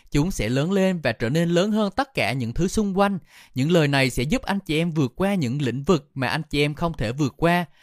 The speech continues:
Bởi vì khi anh chị em nhận được những lời này, thì quyền năng của Chúa sẽ đến và đẩy anh chị em lên. Nó giống như một cái ná và anh chị em là hòn đá.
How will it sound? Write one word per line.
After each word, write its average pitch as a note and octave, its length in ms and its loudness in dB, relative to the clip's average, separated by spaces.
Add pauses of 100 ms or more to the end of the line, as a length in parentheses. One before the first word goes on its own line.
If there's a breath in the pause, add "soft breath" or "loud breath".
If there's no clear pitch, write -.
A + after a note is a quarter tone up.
(200 loud breath)
Bởi D#3 140 2
vì E3 220 8
khi G#3+ 180 0
anh G#3+ 160 -2
chị - 160 -6
em G3 180 0
nhận C3+ 200 -2
được C3 180 -2
những C3 180 -4
lời D#3+ 140 2
này, C3 280 0 (260 loud breath)
thì C#3 100 0
quyền C3 300 2
năng F3 180 -2
của A#2 200 -4
Chúa D3+ 200 4
sẽ A2 180 -2
đến D3 320 0
và C3+ 100 0
đẩy B2+ 380 -2
anh G3+ 220 -2
chị - 140 -6
em D3+ 160 -2
lên. F3+ 260 2 (500 soft breath)
Nó D#3 120 0
giống F3+ 320 0
như A#3+ 100 2
một E3+ 120 2
cái D3+ 220 -2
ná F3+ 280 0 (180)
và B2+ 120 -2
anh D#3 200 -4
chị B2 180 -6
em D3+ 200 -2
là D3 140 -2
hòn A2+ 260 -4
đá. C3+ 280 -2